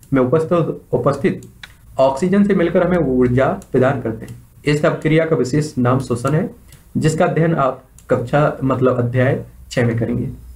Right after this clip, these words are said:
अब आपके दिमाग में आ जाता होगा कि वो, चलिए, पंप कोई चल रहा है, कोई गाड़ी चल रही है, तो उसमें पेट्रोल डाला जाता है। मान लीजिए वो ऊर्जा, उसे आज आवश्यकता होती है, या विद्युत की आवश्यकता होती है, ऊर्जा की, उसे विद्युत मशीन है कोई, उसे विद्युत दी जाती है।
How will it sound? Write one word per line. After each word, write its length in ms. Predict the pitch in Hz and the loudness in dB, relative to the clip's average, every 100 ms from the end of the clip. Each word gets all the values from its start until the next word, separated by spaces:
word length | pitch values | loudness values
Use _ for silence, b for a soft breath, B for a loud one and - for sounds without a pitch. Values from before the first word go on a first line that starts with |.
| b b - - | b b -14 -4
अब 120 | 131 | 2
आपके 240 | 143 - 165 | 2 2 2
दिमाग 280 | 165 165 165 | 2 2 0
में 80 | 165 | 0
आ 40 | |
जाता 240 | 165 160 | 2 2
होगा 220 | 151 143 143 | 2 2 2
कि 140 | 135 | 0
वो, 440 | 131 131 123 120 - - - - - - | 2 4 2 -2 -6 -8 -10 -20 -20 -8
चलिए, 320 | - 147 156 147 | 0 2 2 0
पंप 380 | 139 139 135 120 | 0 -2 -2 0
कोई 180 | 135 | 0
चल 200 | 123 131 | 2 2
रहा 100 | 127 | 4
है, 100 | 127 | 2
कोई 220 | 120 123 120 | 2 2 4
गाड़ी 260 | 123 123 | 2 2
चल 180 | 123 123 | -2 -2
रही 140 | 123 | 0
है, 60 | 123 | 2
तो 120 | 120 | 2
उसमें 240 | 120 123 120 | 2 2 0
पेट्रोल 340 | 120 120 120 | 0 0 0
डाला 220 | 117 117 | -2 -6
जाता 300 | 117 113 113 | -8 -8 -4
है। 80 | 120 | 0
मान 200 | 123 120 | 2 2
लीजिए 240 | 120 120 117 | 2 0 0
वो 320 | 120 120 117 | 0 0 0
ऊर्जा, 280 | 127 120 120 | 2 2 2
उसे 220 | 117 117 | -2 -2
आज 260 | 117 113 110 | 0 0 0
आवश्यकता 440 | 113 113 120 - 113 | 0 0 -2 -4 -2
होती 240 | 113 117 | -2 -4
है, 160 | 117 - b b b 139 | -8 -10 b b b 0
या 100 | 123 | 0
विद्युत 600 | 127 131 143 127 - - - | 0 0 0 0 -4 -10 -8
की 240 | - 127 123 | 0 2 2
आवश्यकता 520 | 123 123 123 - 120 | 2 0 -2 -2 2
होती 280 | 117 113 113 | 2 0 -2
है, 120 | 113 - - - - - | -4 -10 -20 -20 -12 0
ऊर्जा 280 | 123 120 113 | 2 4 2
की, 140 | 123 | 2
उसे 240 | 120 120 120 | 0 2 2
विद्युत 420 | 120 120 123 120 | 2 2 2 2
मशीन 340 | 120 120 120 | 2 4 2
है 80 | 117 | 2
कोई, 220 | 117 113 | 2 2
उसे 180 | 113 117 | 2 0
विद्युत 340 | 117 117 123 | -2 -2 -4
दी 100 | 120 | -2
जाती 360 | 117 110 107 | -2 -2 -4
है। 80 | 117 | -8